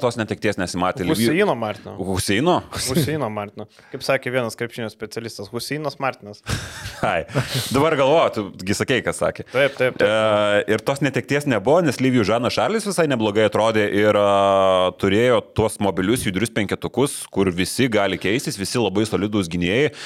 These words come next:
Speaker 1: a, įskaitant Kostas Luką, kuris nėra labai solidus gynėjas, bet jis buvo labai gudriai slėptas, nukištas į kraštą prie Alfa Diallo. A, tai, a, Olympiakosas man priminė tą patį monstrą,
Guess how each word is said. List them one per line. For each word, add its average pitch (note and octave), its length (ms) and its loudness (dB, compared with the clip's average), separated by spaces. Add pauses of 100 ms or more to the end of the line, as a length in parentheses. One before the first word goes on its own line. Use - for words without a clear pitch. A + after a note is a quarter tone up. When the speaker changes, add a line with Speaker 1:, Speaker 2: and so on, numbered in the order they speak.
(220)
Speaker 1:
a, F#2 160 4 (160)
įskaitant A#2+ 400 -2
Kostas B2+ 400 -2
Luką, C3 240 0
kuris A#2+ 240 0
nėra A#2+ 300 2
labai G#2+ 160 2
solidus G#2 400 -2
gynėjas, A2 320 0
bet G#2+ 160 -2
jis A2 80 -6
buvo G#2+ 300 2
labai G#2+ 180 0
gudriai G2 240 0
slėptas, A2+ 400 -2
nukištas F#2+ 400 -4
į - 60 -8
kraštą G2 260 0
prie - 240 -2
Alfa F#2+ 240 0
Diallo. A2 380 2 (340)
A, A#2 480 4
tai, A#2+ 160 4 (240)
a, A2 300 4 (420)
Olympiakosas B2+ 720 0
man B2 240 0
priminė B2+ 320 2
tą A2+ 160 0
patį C3+ 400 -2
monstrą, B2 460 2